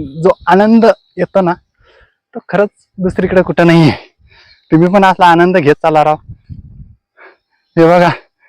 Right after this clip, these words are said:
माझा मित्र किती आनंद घेत असतो. ओ बाप, बस झालं.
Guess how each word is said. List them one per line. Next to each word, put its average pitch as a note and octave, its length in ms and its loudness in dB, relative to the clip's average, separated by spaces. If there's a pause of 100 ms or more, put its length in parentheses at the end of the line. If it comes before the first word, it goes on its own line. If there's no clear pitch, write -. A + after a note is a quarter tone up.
(300)
माझा F3+ 280 2
मित्र F3 240 0
किती F#3+ 240 -2
आनंद G3 340 2
घेत E3 200 4
असतो. E3 240 -2 (2000)
ओ B3 140 4
बाप, A3+ 200 2 (1300)
बस D#3 220 -2
झालं. B2 160 -10